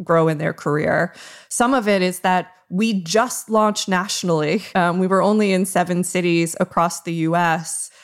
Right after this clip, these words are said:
before January of twenty twenty-two. Anybody can join in the U S.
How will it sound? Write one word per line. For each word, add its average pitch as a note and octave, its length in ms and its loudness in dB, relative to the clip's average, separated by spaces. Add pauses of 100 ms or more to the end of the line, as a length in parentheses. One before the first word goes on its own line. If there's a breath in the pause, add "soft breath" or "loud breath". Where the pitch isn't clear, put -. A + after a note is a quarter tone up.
(160 soft breath)
before F3 520 2
January E3+ 640 2
of D#3+ 80 0
twenty E3+ 320 0
twenty-two. D#3+ 960 2 (320 loud breath)
Anybody E3+ 440 0
can E3+ 220 -2
join D#3+ 320 2
in E3 120 -4
the D#3 100 -2
U D#3 140 0
S. - 380 -2